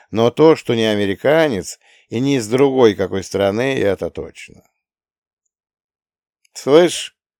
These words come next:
борец за справедливость, вот уж точно чья бы корова мычала!» Я нагло усмехнулся прямо Вадику в лицо.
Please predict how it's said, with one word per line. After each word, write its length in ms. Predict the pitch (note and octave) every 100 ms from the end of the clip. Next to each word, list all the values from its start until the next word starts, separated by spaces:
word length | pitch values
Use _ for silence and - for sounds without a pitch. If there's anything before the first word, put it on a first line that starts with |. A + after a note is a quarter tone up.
| _ -
борец 420 | G#2+ C#3 D#3 A#2+
за 120 | G2+
справедливость, 800 | - A2+ B2 A#2 G2+ F2 E2+ - _ _ -
вот 220 | C#3+ E3
уж 160 | E3+ -
точно 480 | F#3 G3 - B2+
чья 420 | G#2+ - A2+ B2 A2
бы 100 | A2
корова 360 | A2+ A2 G#2
мычала!» 640 | G2+ G#2 G2+ F2+ E2+ D#2 - _ _ _ _
Я 220 | - G#2+
нагло 460 | G2 G#2 F#2+ F2+ F#2
усмехнулся 760 | F2 F#2+ F2+ - G#2+ F#2 F#2+ F#2
прямо 440 | - F#2+ F2+ F#2
Вадику 440 | F2+ E2+ E2+ -
в 60 | F2
лицо. 480 | F#2 - - D2+